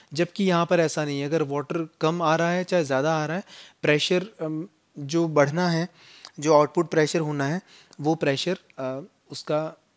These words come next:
कोई रोल नहीं है कि कितना वाटर per unit time इनलेट हो रहा है, ठीक है। So, अ, fluid is discharge, discharged continuously, यहाँ पर कंटिन्यूअस डिस्चार्ज होता है। और ये जो, अ, रेसिप्रोकेटिंग पंप है, यहाँ पर हमने अभी डिस्कस भी किया था,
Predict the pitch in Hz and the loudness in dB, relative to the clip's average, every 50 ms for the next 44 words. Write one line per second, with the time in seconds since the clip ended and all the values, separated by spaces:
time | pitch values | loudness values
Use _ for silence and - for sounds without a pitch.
0 | _ - - 156 160 156 147 143 135 131 131 127 127 139 170 165 - 170 156 147 | _ -6 -2 0 0 0 0 0 -2 -2 -4 -6 -6 -6 -6 -6 -6 -6 -6 -6
1 | 131 - 143 151 160 143 131 127 123 - 175 180 - - 156 139 139 139 139 135 | -6 -4 -4 -4 -4 -4 -2 -4 -4 -4 -6 -6 -4 -4 -4 -2 -2 -4 -6 -6
2 | - - 127 139 156 165 165 - - - _ _ _ - - 160 160 156 143 - | -4 -2 -2 -2 -4 -6 -10 -16 -20 -20 _ _ _ -6 -4 0 0 0 0 -2
3 | - 110 98 92 90 92 98 _ _ _ _ _ _ - 147 143 233 240 233 _ | -4 -8 -10 -10 -10 -12 -14 _ _ _ _ _ _ -12 -8 -6 -6 -6 -6 _
4 | _ _ _ - - - - - - - - 196 202 196 202 - 160 156 151 151 | _ _ _ -20 -20 -20 -20 -20 -8 0 4 6 6 6 6 6 6 6 6 4
5 | 143 - - 190 220 220 190 196 185 165 165 151 156 147 - - - 175 160 160 | 2 -2 0 0 2 2 2 0 0 -2 -4 -6 -6 -6 -6 -4 -2 2 2 2
6 | 165 170 185 - _ _ _ _ _ _ _ _ _ _ _ - 135 135 147 139 | 2 2 -2 -6 _ _ _ _ _ _ _ _ _ _ _ -16 -10 -8 -8 -8
7 | - - 156 147 156 151 143 - - 147 135 127 156 151 165 165 160 - 180 180 | -4 -2 0 0 0 0 -4 -6 -6 -6 -6 -4 -6 -6 -6 -6 -6 -4 -4 -4
8 | 170 165 156 151 - 175 156 - 147 143 147 151 170 175 160 143 143 139 - - | -2 -2 -2 -2 -2 -4 -2 -2 -4 -2 -4 -4 -6 -6 -8 -8 -8 -10 -6 -4
9 | 160 147 147 151 160 156 - 175 170 180 202 - _ - - - - - _ _ | -2 -2 -2 -2 -4 -6 -4 -2 -2 -2 -4 -8 _ -20 -20 -20 -20 -20 _ _
10 | _ - 180 190 185 170 160 175 196 202 208 190 151 147 196 196 202 220 - - | _ 0 0 0 0 0 0 0 0 2 0 0 -2 -2 -2 -2 -2 -4 -4 -2
11 | 170 165 165 160 160 156 156 156 180 - _ _ _ _ _ _ _ _ _ _ | -2 -2 -2 -2 -2 -4 -6 -8 -10 -14 _ _ _ _ _ _ _ _ _ _
12 | _ _ _ - 147 147 156 - 185 180 202 185 190 175 202 196 - - 175 165 | _ _ _ -2 -2 -2 -2 -2 -4 -4 -4 -4 -2 -4 -4 -4 -2 -2 -2 -2
13 | 147 - 165 170 165 156 143 139 135 - 165 156 147 143 151 151 156 151 156 147 | -2 -4 -4 -2 -2 -2 -2 -2 -2 -4 -4 -4 -4 -4 -6 -6 -6 -6 -6 -6
14 | 139 143 135 135 - - 147 131 - - 175 151 170 160 156 160 202 | -6 -6 -6 -8 -8 -8 -10 -8 -8 -8 -8 -4 -4 -4 -2 -4 -4